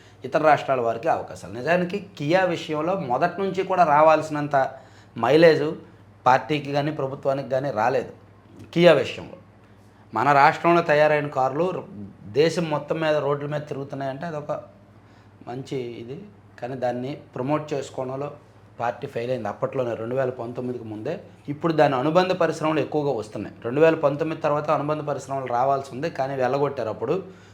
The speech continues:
కమిషన్లు అడిగి. ఇప్పుడు కొన్ని వస్తున్నాయని రాశారు. తర్వాత చదువు రాని వారికి సాహసమే. అడవిలో ఆరు కిలోమీటర్లు నడిచి బడికి. సర్పాలు జంతువుల భయం మధ్య నడక. ఊళ్ళో బడి లేకపోవడంతో రోజు పొరుగురుకు. వర్షాకాలంతో వెళ్లి రావడానికి అవస్థలు.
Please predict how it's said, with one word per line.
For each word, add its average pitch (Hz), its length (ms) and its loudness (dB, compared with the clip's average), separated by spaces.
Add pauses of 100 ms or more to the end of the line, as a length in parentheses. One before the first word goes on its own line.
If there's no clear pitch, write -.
(140)
కమిషన్లు 131 460 -4
అడిగి. 131 280 -4
ఇప్పుడు 147 160 -6
కొన్ని 131 240 -6
వస్తున్నాయని 131 440 -10
రాశారు. 123 480 -4 (680)
తర్వాత - 260 -10
చదువు 135 360 -4
రాని 151 220 2
వారికి 143 240 -2
సాహసమే. 123 500 -6 (140)
అడవిలో 147 280 4
ఆరు 139 220 4
కిలోమీటర్లు 139 640 -4
నడిచి 120 280 -6
బడికి. 120 440 -4 (160)
సర్పాలు 147 500 0
జంతువుల 139 400 -4
భయం 135 300 -6
మధ్య 131 280 -4
నడక. 120 280 -4 (160)
ఊళ్ళో 147 280 0
బడి 139 240 0
లేకపోవడంతో 139 720 -2
రోజు 139 360 -2
పొరుగురుకు. 131 640 -6 (1400)
వర్షాకాలంతో 143 600 2
వెళ్లి 131 200 -2
రావడానికి 131 460 2
అవస్థలు. 135 480 -4